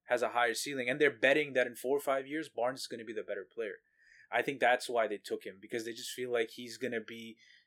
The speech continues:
like, he's perfect for today's N B A because he's like a Swiss Army knife. I think what he lacks right now is scoring, and that's what Jalen Suggs was gonna give you.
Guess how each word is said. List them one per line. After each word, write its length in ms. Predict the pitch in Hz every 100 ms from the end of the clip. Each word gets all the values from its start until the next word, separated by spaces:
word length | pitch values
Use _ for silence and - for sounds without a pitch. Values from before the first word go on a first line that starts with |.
| _ _
like, 260 | 139 131 -
he's 220 | - 160 147
perfect 400 | - 143 147 -
for 120 | 131
today's 320 | 139 131 123
N 140 | 120
B 220 | 113 120 131
A 40 |
because 340 | 117 - 127
he's 200 | 123 123
like 160 | 123 117
a 60 | 110
Swiss 320 | - 131 -
Army 260 | 120 123
knife. 340 | 110 98 92 - _ - - -
I 80 | 120
think 240 | 127 143
what 160 | 139 135
he 100 | 135
lacks 320 | 123 147 165
right 160 | 151 139
now 160 | 135
is 140 | 123 -
scoring, 580 | - 123 165 147 151 165 _ _ -
and 120 | 120
that's 200 | 127 131
what 100 | 135
Jalen 260 | 120 127 123
Suggs 300 | 127 147 156
was 140 | 127
gonna 160 | 113 123
give 200 | 113 110
you. 260 | 113 131